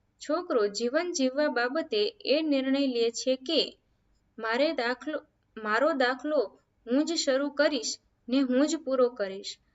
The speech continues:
અને એ રીતે મારું જીવન પણ હું પોતે હાથમાં લઈને પૂરું અને આખું જીવીશ.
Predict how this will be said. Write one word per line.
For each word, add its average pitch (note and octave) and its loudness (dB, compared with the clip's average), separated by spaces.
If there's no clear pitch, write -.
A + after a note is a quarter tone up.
અને D#4 -2
એ F4+ -2
રીતે B3 0
મારું A#3+ -2
જીવન C#4+ -2
પણ C#4+ -4
હું C#4+ 2
પોતે A#3 2
હાથમાં A#3+ -2
લઈને B3 0
પૂરું D#4 -2
અને B3+ -4
આખું C#4 -4
જીવીશ. G#3+ -4